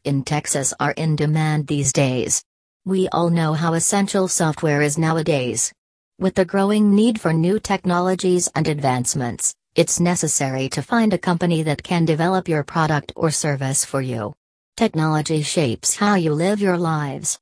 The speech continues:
from how you communicate with one another to how you work. The rise of software development has changed the business landscape forever, as businesses have become dependent on their day-to-day operations.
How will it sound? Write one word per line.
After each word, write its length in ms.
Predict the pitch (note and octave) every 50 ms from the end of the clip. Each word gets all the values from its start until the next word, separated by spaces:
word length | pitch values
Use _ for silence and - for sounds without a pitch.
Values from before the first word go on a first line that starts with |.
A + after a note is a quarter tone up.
| _ _ _ _
from 200 | - - F3 E3+
how 180 | E3 G3 G3+ G3+
you 200 | G3 F#3 F3 E3
communicate 720 | - E3+ D#3+ D#3 D#3+ D#3+ D#3 D#3+ D#3 - D#3+ D3+ D3 -
with 200 | - D#3 C#3+ -
one 140 | D3 D3+ D#3+
another 420 | D#3+ D3+ D#3+ E3+ E3 D#3+ E3 E3 E3
to 160 | - - E3+
how 240 | D3 F3 F3+ F3+ F#3
you 220 | F#3 E3+ F3 D#3+
work. 420 | D#3 D#3 D3 C#3 C#3 - - - _ _ _ _ _ _ _ _ _
The 120 | - D#3+ D#3
rise 300 | D#3+ E3+ F3 F#3 F3+ -
of 160 | - D#3 D3
software 640 | - - F#3+ F#3+ G3+ - - - D#3 D3 C#3+ C#3+ D3
development 640 | C#3+ C3 D3+ D3 D3 C#3 - A#2+ B2+ A2+ G#2+ B2
has 220 | B2+ D3 C#3 - -
changed 440 | - - - F#3+ F#3+ F#3+ F3+ - -
the 80 | G3+
business 420 | F3+ F#3+ G3 F3+ E3+ D#3+ C#3+ C3+ -
landscape 680 | D3 E3 F3 F3 E3 D#3+ - - - C#3+ C3 B2+ -
forever, 520 | - D3 C#3 C#3+ D3+ D3 C#3 A#2+ G2 - - _ _ _ _
as 220 | - E3 D#3+ -
businesses 640 | - E3+ E3 E3 E3 E3 D#3+ - - C3 B2+ B2+ -
have 160 | E3 D#3 C#3+
become 360 | D3+ D3 - - F#3+ F3 F3 E3+
dependent 540 | E3 D#3 - - F#3 F#3 F#3 G3 G3 G3 - -
on 140 | - D#3 D#3
their 160 | D3+ D3 C#3+
day-to-day 640 | D3 D3+ C#3 C3+ C3 C#3+ C#3 C#3 C#3+ C#3 C#3 C3+
operations. 920 | C3 B2+ B2 A#2+ - D3 C#3 C3+ C3 B2 - - C3 B2 A2 - - -